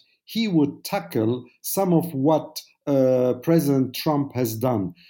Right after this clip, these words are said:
Uh, the U S administration has been unfair and unjust and severe when it comes to the Palestinians, and it has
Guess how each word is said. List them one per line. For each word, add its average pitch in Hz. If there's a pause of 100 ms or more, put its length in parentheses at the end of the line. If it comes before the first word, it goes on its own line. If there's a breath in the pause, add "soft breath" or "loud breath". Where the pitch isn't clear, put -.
(260 soft breath)
Uh, 135
the 147
U 208
S 175
administration 147
has 131
been 143 (100)
unfair 170
and 135 (120)
unjust 139
and 131
severe 143
when 127
it 123
comes 131
to 127
the 113
Palestinians, 117 (480 loud breath)
and 165
it 165
has 160